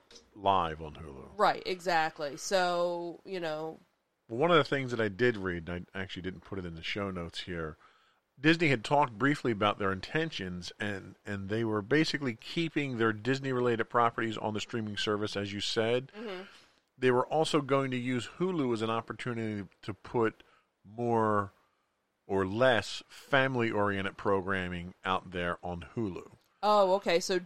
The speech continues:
Speaker 2: Disney streaming was gonna be the family.
Speaker 1: Right.
Speaker 2: Hulu was gonna be the everything else
Speaker 1: So I
Speaker 2: stuff.
Speaker 1: could see the stuff that, that, that's no longer on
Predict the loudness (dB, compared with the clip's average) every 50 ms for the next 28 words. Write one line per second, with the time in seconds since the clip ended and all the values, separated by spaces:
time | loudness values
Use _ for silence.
0 | _ _ _ -2 2 4 4 4 2 0 0 0 2 2 2 0 0 -4 -4 -4
1 | -4 -2 -2 -2 -2 -4 -4 -4 -6 -6 -6 -6 -6 -6 -4 -4 -4 -4 -6 -10
2 | -8 -4 0 2 4 4 4 2 2 0 0 0 2 2 2 4 4 4 4 4
3 | 2 0 -4 -6 _ -2 -2 0 0 0 -2 -2 -2 -4 -6 -6 -6 -6 -6 -6
4 | -6 -6 -6 -6 -6 -6 -6 -8 -8 -10 -10 -8 -8 -6 -6 -6 -6 -6 -8 -12
5 | -12 -14 -14 -14 -10 -8 -8 -8 -8 -10 -10 -10 -6 -2 0 4 4 4 4 4
6 | 2 -2 -2 -2 -2 -2 0 0 0 -2 -2 -2 2 4 4 4 2 0 -6 -6
7 | -6 _ _ _ -4 -4 -4 -4 _ _ _ _ _ _ _ -4 -4 -4 -4 -4
8 | 0 4 4 4 6 6 6 6 6 6 4 4 4 4 4 4 2 0 0 2
9 | 2 2 0 -2 -6 -10 -12